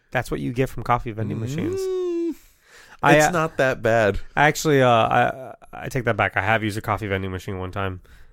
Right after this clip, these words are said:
Speaker 1: So I'm sorry I brought it up. Anyway.
Speaker 2: Yeah, they're
Speaker 1: Uh,
Speaker 2: at rest stops.
Speaker 1: Okay.
Speaker 2: Have you stopped at a rest stop recently?
Speaker 1: I, no, they have, like, pots of coffee that people make,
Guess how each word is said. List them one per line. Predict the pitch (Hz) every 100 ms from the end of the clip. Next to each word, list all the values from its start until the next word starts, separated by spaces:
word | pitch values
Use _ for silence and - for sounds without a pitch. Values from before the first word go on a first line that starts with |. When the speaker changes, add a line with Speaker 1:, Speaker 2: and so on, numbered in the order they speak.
| - _ _ _
Speaker 1:
So | -
I'm | 170
sorry | 170 196
I |
brought | 160 151
it | 113
up. | 95 -
Anyway. | 160 123 110 104 - - - - -
Speaker 2:
Yeah, | 202
they're | 175 156 190
Speaker 1:
Uh, |
Speaker 2:
at | -
rest | 107 135 -
stops. | - 90 82 78 175
Speaker 1:
Okay. | 214 220 - 220 220 220 220 208 196 175 151 127
Speaker 2:
Have | 127 135
you | 127
stopped | - 160 -
at | 180 160
a |
rest | 107 120 135
stop | - 131 127
recently? | 127 117 - 131 131 123 120 -
Speaker 1:
I, | 135 180 175 -
no, | 160 196 214
they | 170 196 185
have, | 202
like, | 208 185 - _ _
pots | - 160 202 -
of | 170 -
coffee | 143 120 - 139
that | 123
people | - - 127
make, | 113 151 202 185 -